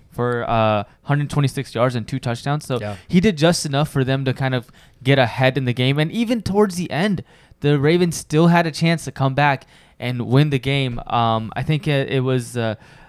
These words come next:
Speaker 1: a sack or something. The Huntley, something happened with Huntley that he didn't, he wasn't able to produce, um, you know, late in the game, and, and they, they ended up losing it. Um, but y-, you gotta like what you saw from the Browns in the first half. If they can kind of con-, continue that, um, and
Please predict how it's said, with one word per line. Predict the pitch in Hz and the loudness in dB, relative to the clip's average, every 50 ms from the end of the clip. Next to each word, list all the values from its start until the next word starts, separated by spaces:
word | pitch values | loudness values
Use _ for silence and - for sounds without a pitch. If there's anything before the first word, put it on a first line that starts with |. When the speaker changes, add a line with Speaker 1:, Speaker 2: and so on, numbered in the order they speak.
| _ - - - - - - _ _ - | _ -20 -20 -20 -20 -20 -20 _ _ -12
Speaker 1:
a | - 131 - - - | -10 -10 -10 -10 -14
sack | - - - - 131 127 139 151 - - | -16 -14 -6 -4 -2 -2 -2 -2 -4 -6
or | 127 120 | -8 -4
something. | - 180 185 175 185 | -4 -4 -4 -4 -4
The | 165 143 | -2 0
Huntley, | 147 180 185 196 196 185 | 0 0 0 0 -4 -6
something | - - 190 185 196 | -4 -4 -4 -2 0
happened | 185 180 165 165 | 0 0 0 -2
with | 151 139 | -2 -2
Huntley | 151 147 143 143 | -2 -4 -4 -4
that | 127 123 | -4 -2
he | 117 127 | -4 -2
didn't, | 127 139 143 147 139 - - - - | -2 -2 -2 -2 -4 -8 -14 -14 0
he | - | 6
wasn't | 151 160 156 175 170 | 6 6 6 6 -2
able | 160 147 147 | -2 0 -2
to | 147 | -2
produce, | - - 127 135 135 131 123 - - - | -2 -2 0 2 2 2 2 -2 -8 -4
um, | - 120 117 117 113 113 117 98 | 0 2 2 2 2 2 0 -2
you | 127 123 | -4 -4
know, | 113 113 113 | -4 -4 -2
late | 120 127 135 | -2 -2 -2
in | 131 | -2
the | 127 123 | -2 -2
game, | 110 123 123 127 117 | -2 -2 -2 -2 -2
and, | 110 104 107 - - | -4 -8 -8 -10 -8
and | 113 110 107 104 | -8 -8 -6 -6
they, | 113 104 62 | -6 -6 -6
they | - 113 110 | -8 -8 -8
ended | 110 110 110 104 | -6 -4 -6 -6
up | 110 | -2
losing | 113 135 143 127 120 | 0 0 0 0 -2
it. | 104 107 - - - - - - | -6 -6 -8 -10 -16 -20 -20 -8
Um, | - 113 113 110 107 98 98 | -4 0 0 0 0 -2 -2
but | - 123 123 123 107 - _ - - | 0 2 2 2 2 -2 _ -18 -16
y-, | 90 - | -16 -12
you | - 147 | -10 -8
gotta | 135 160 165 175 | -2 0 0 0
like | 160 165 165 151 | 2 0 -2 -2
what | 151 139 - | -4 -8 -8
you | 139 | -6
saw | - 151 143 | -4 -4 -4
from | - - 139 | -4 -4 -6
the | 123 | -2
Browns | 131 139 143 131 | 0 0 0 0
in | 127 | -2
the | 123 - | -4 -2
first | 151 147 147 - | -2 -2 -2 0
half. | 160 147 - | -2 -4 -4
If | 127 | -4
they | - 135 | -8 -8
can | 127 - 135 120 | -8 -8 -8 -8
kind | - 131 127 127 | -6 -6 -6 -6
of | 123 | -8
con-, | - 127 120 | -10 -14 -14
continue | - - 123 113 - - 135 143 139 135 | -12 -12 -12 -12 -8 -6 -6 -4 -4 -2
that, | 131 127 127 131 135 - - - - - - - | -2 -2 -2 -2 -4 -6 -16 -20 -20 -20 -12 -6
um, | - 107 110 110 107 107 107 107 - - | -2 0 2 2 2 0 -2 -6 -10 -12
and | - 80 107 95 | -12 -12 -12 -12